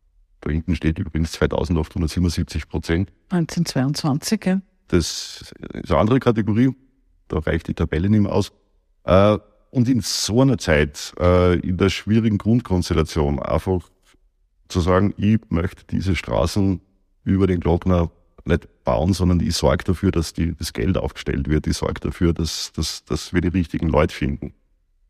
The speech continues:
Speaker 1: Ja, wie sonst, äh, was ist die Definition von Visionär? Also da hat jemand wirklich die politische Vision oder letztlich diese Vision gehabt, sondern das, das will ich machen. Und das war, glaube ich, der, der, derjenige, der die, die,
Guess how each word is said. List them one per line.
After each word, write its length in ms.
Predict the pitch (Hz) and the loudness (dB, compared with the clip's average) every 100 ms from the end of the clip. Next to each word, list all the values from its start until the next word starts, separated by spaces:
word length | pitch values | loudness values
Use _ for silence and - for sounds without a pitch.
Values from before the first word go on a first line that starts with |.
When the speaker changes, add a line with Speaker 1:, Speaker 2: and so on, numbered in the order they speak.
| _ _ _ _ | _ _ _ _
Speaker 1:
Ja, 200 | 101 95 95 | 2 4 4
wie 500 | 90 87 107 113 - | 0 2 4 4 2
sonst, 720 | - 87 95 - - - - | -2 -2 -2 -8 -18 -20 -14
äh, 40 | - | -6
was 380 | 90 85 95 107 | -4 -2 0 0
ist 140 | 92 | 2
die 60 | 95 | 2
Definition 520 | 92 98 87 104 104 | 2 2 2 2 2
von 160 | 104 | 2
Visionär? 400 | 98 95 120 107 | 2 2 2 4
Also 160 | 82 92 | 4 4
da 140 | 101 | 2
hat 140 | 101 - | 2 2
jemand 240 | 104 98 | 2 2
wirklich 340 | 107 - 107 - | 0 0 -2 -4
die 100 | 95 | -4
politische 600 | 98 92 120 120 104 107 | -2 0 0 0 0 0
Vision 400 | 92 87 104 104 | 0 2 2 4
oder 120 | 98 | 2
letztlich 360 | 90 - 90 | 0 -2 -4
diese 240 | - 95 95 | -2 0 2
Vision 260 | 87 87 | 0 0
gehabt, 220 | 98 95 - | -2 -4 -6
sondern 220 | 92 95 | -4 -2
das, 200 | 98 - | -2 -4
das 160 | - | -4
will 100 | 110 | 0
ich 80 | 110 | 4
machen. 280 | 117 104 87 | 4 2 0
Und 100 | 82 | -2
das 140 | 92 | 0
war, 100 | 98 | 0
glaube 220 | 95 92 98 | 2 2 2
ich, 60 | |
der, 340 | 82 92 98 95 | 2 2 0 -2
der, 300 | 57 87 - | -4 -4 -6
derjenige, 540 | 50 - - 107 101 | -6 -2 0 2 2
der 280 | 98 98 95 - _ | 2 2 2 -2 _
die, 280 | 98 92 82 | 0 0 0
die, 340 | 92 92 92 | 0 0 0